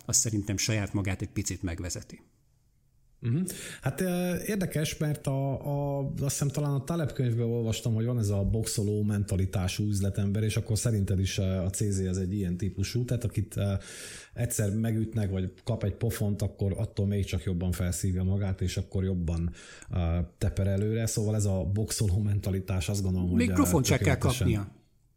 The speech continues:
Speaker 1: Pofont se kell kapnia. Ő gyakorlatilag semmilyen problémát nem lát abban, hogyha maga körül az összes konkurenciát vérbe folytja, és úgy növekszik,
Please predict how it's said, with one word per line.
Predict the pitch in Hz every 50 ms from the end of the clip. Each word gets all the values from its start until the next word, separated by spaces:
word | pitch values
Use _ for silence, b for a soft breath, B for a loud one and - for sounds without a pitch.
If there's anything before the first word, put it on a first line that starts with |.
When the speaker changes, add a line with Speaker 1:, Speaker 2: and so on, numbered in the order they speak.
| _ _ -
Speaker 1:
Pofont | 247 220 - 165 123 127
se | 131 123
kell | 123 113 110 -
kapnia. | - 113 104 - 117 104 104 101 B B B B B -
Ő | 262 208 214 208 202 202 208 B B B B B - -
gyakorlatilag | 135 170 202 - 208 180 151 156 139 - - 131 127 123 117 110 117 - - - -
semmilyen | - - - - 165 165 156 139 120 113 107 98
problémát | - 135 120 117 113 107 107 101 95
nem | 120 120 120 113
lát | 107 98 - -
abban, | 123 127 143 160 170 156 160 165 165 165 B B B B B -
hogyha | - - 127 110 - - 120 113 113 113 -
maga | 131 151 156 135 123 117
körül | 127 135 127 123 135 131 131 131 -
az | 117 123
összes | 143 135 - - 120 - -
konkurenciát | - 123 120 117 - - 113 113 113 110 - - 123 117 117 113 - 123
vérbe | 127 131 131 120 104 110 101
folytja, | - - 107 101 101 - - 156 170 196 185 - -
és | - - -
úgy | 151 123 104 95
növekszik, | 95 107 98 95 92 - - - 180 170 165 B B